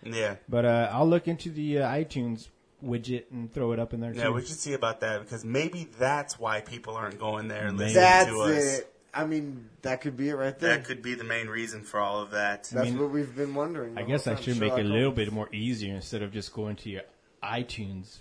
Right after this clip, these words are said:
Speaker 2: freaking app and, you
Speaker 1: Yeah.
Speaker 2: know, searching us up.
Speaker 1: I think that's been the problem. They don't wanna click twice. They just wanna click once.
Speaker 3: No click twice.
Speaker 1: Yeah, the less clicking, the better.
Speaker 3: Yeah, click, click, click.
Speaker 1: Yep.
Speaker 2: Yeah.
Speaker 1: Uh, we gotta say congratulations to,
Speaker 2: Mm-hmm.
Speaker 1: uh, Fig Nuts.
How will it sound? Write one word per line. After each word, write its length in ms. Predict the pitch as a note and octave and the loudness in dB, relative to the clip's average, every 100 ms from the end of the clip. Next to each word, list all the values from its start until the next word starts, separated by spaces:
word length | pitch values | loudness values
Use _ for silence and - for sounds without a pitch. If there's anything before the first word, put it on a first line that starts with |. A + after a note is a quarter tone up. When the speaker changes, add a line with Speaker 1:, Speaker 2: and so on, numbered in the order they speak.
| - | -16
Speaker 2:
freaking 260 | G2 F#2 E2+ | -14 -12 -10
app 280 | F2 F2+ - | -10 -12 -14
and, 280 | - E2 E2+ F#2 - | -18 -16 -18 -18 -12
you 80 | A2+ | -4
Speaker 1:
Yeah. 120 | A2 G2+ | 0 0
Speaker 2:
know, 60 | F#2 | -4
searching 360 | - G2+ - F2+ | -12 -12 -12 -14
us 180 | E2+ F2+ | -16 -16
up. 140 | E2+ - | -14 -4
Speaker 1:
I 100 | A#2+ | -2
think 180 | D3+ C3+ | 0 0
that's 160 | A#2+ | 0
been 160 | - A#2 | -2 -6
the 60 | G#2 | -4
problem. 500 | A2+ G#2+ G2+ F#2+ F#2+ _ | -2 0 -2 -8 -14 _
They 140 | - B2 | -2 2
don't 100 | C3+ | 2
wanna 180 | C3 A#2+ | 2 0
click 260 | - B2 | -4 -6
twice. 380 | - B2 A2+ - | -2 0 0 -2
They 40 | G#2+ | -10
just 140 | G#2+ | -10
wanna 140 | A2 G2+ | -10 -10
click 260 | - G#2+ | -10 -10
once. 520 | G2+ G2+ G2 - - - - - - - | -8 -6 -6 -8 -10 -14 -20 -20 -20 -8
Speaker 3:
No 160 | A2+ A2+ | -6 -4
click 260 | A#2+ G#2+ | -6 -8
twice. 300 | - G2+ G2+ | -6 -8 -8
Speaker 1:
Yeah, 200 | G2+ G2 F#2+ | -8 -8 -8
the 60 | G2+ | -4
less 260 | A2 B2 | -2 -2
clicking, 360 | - C3 B2+ A2+ | -4 -6 -6 -10
the 60 | F#2+ | -8
better. 420 | G#2 G2+ G2 F#2 - G2 | -4 -4 -6 -12 -18 -16
Speaker 3:
Yeah, 140 | F#2+ F#2+ | -14 -14
click, 240 | - A#2 - | -8 -10 -6
click, 260 | B2 B2 | -8 -8
click. 220 | - B2 - - | -8 -10 -10 -8
Speaker 1:
Yep. 240 | G2+ G2+ - _ _ B2 | -8 -8 -10 _ _ 0
Speaker 2:
Yeah. 60 | |
Speaker 1:
Uh, 320 | C#3 D3 D3 C#3+ | 2 4 2 0
we 80 | |
gotta 180 | D#3 E3+ | 0 2
say 180 | - E3 | 2 -4
congratulations 1120 | D3+ A#2+ B2+ C3 A2+ B2 B2 A#2 A2 - - _ _ _ - | -4 2 2 2 -2 -2 -2 -8 -8 -8 -10 _ _ _ -12
to, 60 | E3 | -6
Speaker 2:
Mm-hmm. 140 | G3+ A#2 | -2 2
Speaker 1:
uh, 400 | A2 G#2 G2+ G2+ - _ _ _ _ _ _ _ - | 2 0 -4 -8 -12 _ _ _ _ _ _ _ -20
Fig 300 | - C3+ A#2 | -4 -2 0
Nuts. 500 | A2+ A2 - - | -2 0 -2 -4